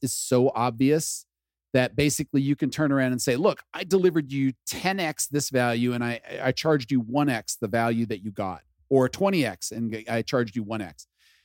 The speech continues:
And that's a value equation that sells itself all day long.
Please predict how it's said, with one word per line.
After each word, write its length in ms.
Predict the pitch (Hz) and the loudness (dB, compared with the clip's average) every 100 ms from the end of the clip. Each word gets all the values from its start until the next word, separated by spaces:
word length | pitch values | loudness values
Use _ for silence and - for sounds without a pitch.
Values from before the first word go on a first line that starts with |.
| _ - | _ -2
And 140 | 156 | 2
that's 200 | 165 170 | 2 2
a 60 | 151 | 2
value 420 | 147 156 151 143 | 2 4 4 4
equation 480 | - 151 135 123 117 | 2 2 2 2 -2
that 120 | 113 | -4
sells 360 | - 143 127 | 0 2 2
itself 440 | 113 - 139 101 - | -2 -4 -2 -4 -4
all 200 | 117 117 | -2 0
day 180 | 110 104 | 0 -4
long. 220 | 95 80 | -6 -12